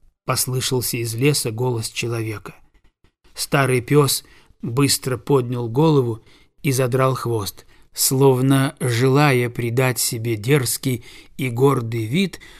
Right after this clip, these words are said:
но тут же снова поник головой и опустил хвост.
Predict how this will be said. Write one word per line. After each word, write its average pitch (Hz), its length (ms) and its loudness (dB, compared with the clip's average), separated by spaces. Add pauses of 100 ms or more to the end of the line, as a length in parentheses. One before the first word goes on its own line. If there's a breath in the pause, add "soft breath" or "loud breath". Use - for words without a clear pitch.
(160 loud breath)
но 165 160 4
тут 214 240 2
же 127 140 -2
снова 143 440 0
поник 135 580 0
головой 127 760 0 (260 soft breath)
и - 100 0
опустил 117 580 -4
хвост. 107 560 -8